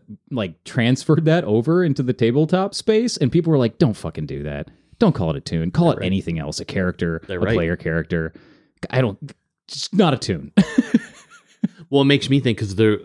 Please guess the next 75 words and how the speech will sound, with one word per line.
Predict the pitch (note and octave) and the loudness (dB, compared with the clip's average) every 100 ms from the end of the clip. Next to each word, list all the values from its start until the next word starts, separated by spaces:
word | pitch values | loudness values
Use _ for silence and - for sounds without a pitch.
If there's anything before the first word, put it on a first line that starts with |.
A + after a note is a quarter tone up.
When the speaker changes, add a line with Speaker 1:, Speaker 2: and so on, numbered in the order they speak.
| - | 0
Speaker 2:
of | G2 E2+ E2+ | 0 -4 -2
the, | F2+ E2+ D#2+ | 0 0 -2
the | G2+ F#2 | -4 -2
game | E2+ G2 | 0 0
back | F2+ F2+ | 0 -2
in | F#2 | -2
the | E2+ | -4
day | F2 | -4
called | D#2+ - G2+ F#2+ E2+ | -4 0 2 2 0
Toon. | - C#2 G1+ F#2+ - _ _ _ _ | -8 -12 -12 -14 -18 _ _ _ _
Speaker 1:
Yeah. | A2+ B2 G2+ - | 2 4 2 -2
Speaker 2:
That | F#2 D#2+ | -6 -2
was | D#2+ | 2
Speaker 1:
Yeah, | F#2+ F#2 | 2 4
yeah, | |
Speaker 2:
like, | F2 E2+ | 2 2
Speaker 1:
yeah, | |
yeah. | E2 D#2+ D#2 | 2 0 -2
Speaker 2:
you | F#2+ | -2
basically | F#2+ F#2+ G2 F2 | 0 0 2 0
played, | D#2+ F#2+ E2+ | 0 0 0
like, | E2+ | -2
a | D#2+ | -2
Looney | D#2 F2 F2+ E2 | 0 2 2 0
Tune, | - D2+ D#2 F2 - | -2 -4 -4 -4 -6
and | D#2 A2+ | 2 4
you | G2 | 4
Speaker 1:
Mm-hmm. | |
Speaker 2:
had, | F2 D#2+ | 2 0
like, | E2 E2 | -2 0
your | E2 | 0
bag | E2 D#2+ | 0 -2
of | D#2+ | -2
holding | E2 F2+ E2 D#2+ | 0 2 2 0
that | D#2 | 0
you | D#2+ | -2
could | - - | -4 -4
pull | F2 | -2
out, | D2 D2+ | 0 0
like, | E2+ | -2
a | F2 | -4
r-, | D#2+ | -2
Speaker 1:
And | - | -2
Speaker 2:
uh, | G#2 A2 | 0 0
it | G#2+ | 2
was | F2+ | 2
like | F2 E2+ | 2 2
a | |
random | E2+ F2 E2 E2 | 2 2 0 -4
chart, | - F2+ E2+ D#2+ | 0 2 2 0
like, | E2+ - | -4 -2
anything | G2+ F#2+ F#2+ G2 F2 | 0 2 2 0 -2
could | F#2+ F2+ | -2 0
come | F#2 | 2
out | E2 E2 | 2 0
of | |
this | D#2+ - | -2 -2
thing. | - | -6
Speaker 1:
Have | - | 0
you | C#3+ | 4
ever | D3 | 4
Speaker 2:
And | E3+ | 4
Speaker 1:
actually | - | 2
Speaker 2:
it | F#2+ | 0
was | F2 | -2
Speaker 1:
played | D#2+ F#2+ | -4 -2
that? | B2+ D#3 | 2 2
I | G2 | 2
have | A#2+ | 2
Speaker 2:
I've | G#2 A2+ A2 | 4 4 2
Speaker 1:
not. | A2 | 2
Speaker 2:
never | A#2 A#2 | 2 4
played | A2+ E2+ | 2 2
it, | D#2 | 0
but, | - F#2+ | -2 -2